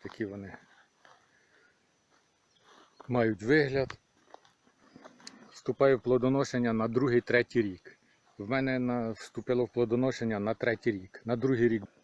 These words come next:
було багато свіду, але не зав'язалось ні одне яблучко. На третій рік вже було навантаження <clears throat> цього року.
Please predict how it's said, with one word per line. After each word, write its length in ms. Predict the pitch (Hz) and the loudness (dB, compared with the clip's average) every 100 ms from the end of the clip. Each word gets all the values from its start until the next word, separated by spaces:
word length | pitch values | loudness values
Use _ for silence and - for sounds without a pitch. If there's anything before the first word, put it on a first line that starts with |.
| - | -12
було 300 | 113 123 123 | -4 0 0
багато 400 | 110 113 110 123 | 0 -2 -4 -6
свіду, 440 | - 175 151 147 131 _ _ _ _ - | -6 -6 -6 -6 -10 _ _ _ _ -6
але 120 | 120 | -4
не 140 | 123 110 | -2 -2
зав'язалось 600 | 120 123 120 143 127 113 | 0 2 2 2 0 -2
ні 120 | 113 | -2
одне 280 | 117 110 104 | -2 -2 -2
яблучко. 480 | 92 90 90 - | -4 -6 -14 -10
На 120 | 101 107 | -10 -4
третій 320 | 135 127 110 | -2 -2 -4
рік 160 | 120 | -6
вже 160 | 113 107 | -4 -4
було 260 | 101 110 117 | -2 -2 0
навантаження 760 | 107 101 90 90 85 92 78 - - | -2 -4 -8 -10 -10 -12 -14 -14 -8
<clears throat> 160 | - - - | -6 -6 -12
цього 320 | - 127 98 95 | -4 -4 -2 -6
року. 260 | 87 - | -12 -16